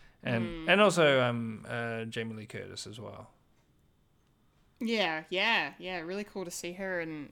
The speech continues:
Speaker 2: in a, in a movie like this, for sure.
Speaker 1: Yeah.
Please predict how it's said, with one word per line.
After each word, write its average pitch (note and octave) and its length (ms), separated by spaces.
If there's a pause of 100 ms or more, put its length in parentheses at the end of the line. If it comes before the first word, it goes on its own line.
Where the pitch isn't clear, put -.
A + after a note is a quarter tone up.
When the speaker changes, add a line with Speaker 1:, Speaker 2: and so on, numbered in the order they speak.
Speaker 2:
in D3+ 60
a, D#3 100 (200)
in D#3 100
a D#3 40
movie D#3 280
like C#3+ 200
this, - 400
for E3+ 80
sure. F#3 400 (880)
Speaker 1:
Yeah. A2 240